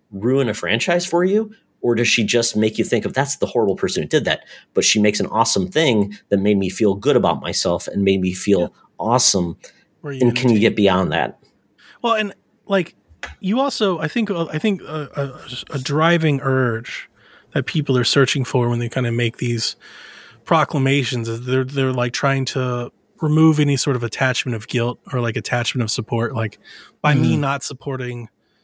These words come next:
Speaker 2: um, anything that J K Rowling is associated with, I am therefore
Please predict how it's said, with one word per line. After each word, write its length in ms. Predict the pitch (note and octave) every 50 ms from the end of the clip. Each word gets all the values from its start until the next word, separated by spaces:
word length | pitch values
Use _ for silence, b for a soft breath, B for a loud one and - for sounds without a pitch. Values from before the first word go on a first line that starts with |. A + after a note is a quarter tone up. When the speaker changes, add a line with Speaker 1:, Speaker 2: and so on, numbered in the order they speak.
| _ _ _ _ -
Speaker 2:
um, 260 | - B2 A#2 A#2 A#2+ B2+
anything 440 | B2+ C3 C3 A#2 - B2+ B2 B2
that 100 | A#2+ A#2
J 220 | G#2+ - A#2+ A#2+ A#2
K 120 | - B2
Rowling 380 | A#2 A#2 A#2 A#2+ A#2+ A#2 A2+ A2+
is 140 | G#2+ G#2 A2+
associated 580 | G#2 - - B2 A#2+ G#2 - B2+ A2 G#2+ A2
with, 200 | A2 A2 G#2 -
I 180 | - B2 B2+ C3
am 160 | C3 B2 A#2
therefore 800 | A#2 B2 B2+ C3 C3+ A#2+ - - B2+ A#2+ A2+ A2+ A2 G#2+ G#2+